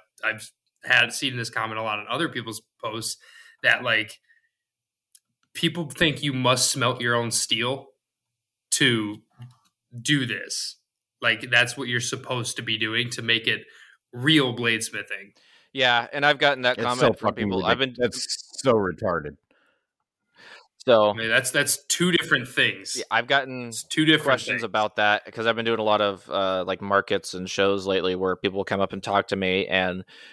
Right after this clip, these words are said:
Speaker 2: and s-, so they're like, "Oh, so you, you actually made these?" I'm like, "Yeah, I made all these knives." And they're like, "Oh, like, everything, like, even the steel?"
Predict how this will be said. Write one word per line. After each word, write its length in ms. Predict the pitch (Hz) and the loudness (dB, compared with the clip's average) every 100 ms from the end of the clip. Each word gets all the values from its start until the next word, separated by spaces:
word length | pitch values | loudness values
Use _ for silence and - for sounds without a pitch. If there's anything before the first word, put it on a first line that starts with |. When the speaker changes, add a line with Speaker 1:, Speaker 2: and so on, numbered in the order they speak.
| - | -6
Speaker 2:
and 140 | 113 | -4
s-, 160 | 104 - | -4 -12
so 320 | - 107 101 98 | -8 -4 -2 -4
they're 140 | 98 | -4
like, 160 | 95 101 | -4 -2
"Oh, 140 | 165 | -2
so 120 | 143 110 | -2 -8
you, 140 | 107 _ | -10 _
you 140 | 104 131 | -4 -4
actually 240 | 131 98 | -4 -8
made 320 | 101 127 220 110 | -2 -2 -2 -8
these?" 280 | 95 87 | -10 -12
I'm 60 | 95 | -14
like, 160 | 98 - | -14 -8
"Yeah, 120 | 147 | -6
I 40 | |
made 180 | 151 117 | -6 -6
all 100 | 123 | -6
these 260 | 147 151 - | -6 -10 -8
knives." 360 | 101 104 131 | -6 -4 -6
And 80 | 101 | -6
they're 80 | 101 | -6
like, 100 | 98 | 2
"Oh, 200 | 151 110 _ _ - | 2 2 _ _ 0
like, 180 | 95 - - | 0 0 -2
everything, 320 | 104 127 190 | 0 2 2
like, 160 | 127 110 | 0 2
even 180 | 131 | 0
the 80 | 107 | 0
steel?" 480 | - - 120 220 - | -2 4 6 4 0